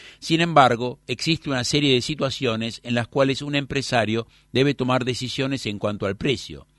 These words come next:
¿En qué medida resulta útil para discutir su comportamiento el análisis sugerido en el econom-, en Economía de la Competencia Imperfecta de Chamberlain?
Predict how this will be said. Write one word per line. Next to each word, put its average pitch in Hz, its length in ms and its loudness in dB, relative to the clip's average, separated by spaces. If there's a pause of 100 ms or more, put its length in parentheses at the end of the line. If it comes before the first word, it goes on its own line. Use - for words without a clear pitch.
(420)
¿En 113 160 -4
qué 190 160 6
medida 175 420 2
resulta 104 580 -2
útil 104 440 -2
para 85 220 -6
discutir 127 640 -2 (260)
su - 180 -6
comportamiento 113 800 -4
el 95 80 -4
análisis 107 560 -6
sugerido 113 800 -2 (360)
en 92 140 -6
el 95 120 -2
econom-, 98 420 -6 (680)
en 117 160 0
Economía 135 640 0
de 120 100 4
la 107 100 0
Competencia 107 540 -4
Imperfecta 110 520 -2
de 95 120 -2
Chamberlain? 110 720 0